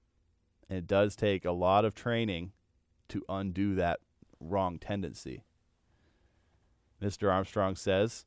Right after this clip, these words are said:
"From the first and for some time, I was treated by the ministers as the greenhorn tail ender among them." <laughs>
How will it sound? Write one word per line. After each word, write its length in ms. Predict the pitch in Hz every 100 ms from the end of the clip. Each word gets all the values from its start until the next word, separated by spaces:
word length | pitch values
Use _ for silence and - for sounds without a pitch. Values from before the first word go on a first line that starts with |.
| _ _ _ _ _ _ _ _ _ _ _ _ - -
"From 240 | 156 143
the 80 | 120
first 640 | - 139 165 180 - - - -
and 360 | 120 151 175 175
for 160 | 139
some 340 | - 151 160 196
time, 640 | - - 165 104 117 160 - _ -
I 200 | 135 185
was 220 | 220 -
treated 480 | - 160 160 175 127
by 260 | 151 190
the 120 | 226 185
ministers 1000 | 165 262 269 - 123 98 65 - - - _ _ _ _ _
as 240 | 113 120 -
the 100 | 117
greenhorn 840 | 107 127 156 185 - 165 160 156
tail 440 | - - 143 170
ender 400 | 117 104 101 104 117
among 360 | 113 123 151 135
them." 260 | 98 73 -
<laughs> 80 | -